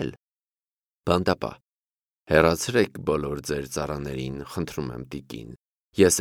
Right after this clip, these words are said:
Էմիլիային այստեղ կբերեմ"։ Պոլինա։ "Աղերսում եմ ձեզ, կանչեցեք նրան"։ Սպասավորներին։ "Գնացեք մի կողմ"։ Սպասավորները գնում են։ Բանտապահ։ "Իհարկե,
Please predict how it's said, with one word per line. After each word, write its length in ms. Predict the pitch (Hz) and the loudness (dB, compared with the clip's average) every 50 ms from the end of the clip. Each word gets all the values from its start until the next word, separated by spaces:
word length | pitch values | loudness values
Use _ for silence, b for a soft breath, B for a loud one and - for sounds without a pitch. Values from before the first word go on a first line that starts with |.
| 76 | 2
Էմիլիային 600 | 71 73 73 73 73 76 78 82 92 107 120 135 147 - _ _ _ - | 2 2 0 -2 -2 -2 -2 -2 -2 -2 -4 -4 -8 -10 _ _ _ -2
այստեղ 380 | 117 113 - - - 71 73 - - - | -2 -2 -2 -6 -8 -10 -12 -10 -10 -10
կբերեմ"։ 400 | 69 - 69 65 60 58 65 71 65 - _ _ _ _ _ _ _ _ _ _ _ _ _ _ _ _ - | -8 -8 -10 -10 -12 -16 -16 -18 -20 -20 _ _ _ _ _ _ _ _ _ _ _ _ _ _ _ _ 10
Պոլինա։ 360 | 147 135 107 90 73 - - - _ _ _ _ _ _ _ - | 10 10 10 6 0 -2 -10 -16 _ _ _ _ _ _ _ 4
"Աղերսում 580 | - 127 135 147 170 180 - - - 214 214 208 | 4 6 6 6 4 4 2 2 2 6 6 6
եմ 100 | 196 170 | 6 4
ձեզ, 300 | 117 101 85 73 - - - _ _ _ _ | 4 2 2 2 2 -4 -8 _ _ _ _
կանչեցեք 540 | - 135 147 156 - 185 190 - - - - - 95 | 4 4 6 6 8 6 6 6 4 2 2 2 2
նրան"։ 320 | 90 82 82 82 80 78 - _ _ _ _ _ _ - - | 4 4 4 2 0 -2 -6 _ _ _ _ _ _ -10 -4
Սպասավորներին։ 880 | - - 95 98 - 104 90 92 90 92 92 87 82 - - - - - - _ _ _ _ _ _ _ - | 0 2 2 4 4 2 2 2 0 -2 -2 -4 -4 -6 -8 -12 -14 -16 -20 _ _ _ _ _ _ _ 8
"Գնացեք 440 | 208 202 214 214 208 - 233 233 - | 10 10 10 10 10 10 8 6 6
մի 120 | 247 240 226 233 - | 4 0 4 6 6
կողմ"։ 240 | 104 85 80 80 - _ _ _ _ _ _ _ _ | 6 6 6 0 -6 _ _ _ _ _ _ _ _
Սպասավորները 800 | - - - - 82 - - 82 76 73 69 73 90 120 147 160 | -10 -2 2 2 2 4 4 2 0 0 -2 0 0 -2 -2 -2
գնում 340 | 135 104 92 85 69 62 50 50 | -2 -2 -2 -2 -2 -6 -8 -10
են։ 100 | 50 - _ _ _ _ _ _ _ _ _ _ - - | -12 -14 _ _ _ _ _ _ _ _ _ _ 0 4
Բանտապահ։ 500 | 107 110 117 117 113 107 - - - - - _ _ _ _ _ _ _ _ _ _ _ - - | 4 4 4 2 -2 -6 -6 -6 -10 -10 -10 _ _ _ _ _ _ _ _ _ _ _ 2 4
"Իհարկե, 600 | 95 87 78 71 78 90 107 110 - - 71 | 6 6 6 4 2 2 2 0 0 -2 -4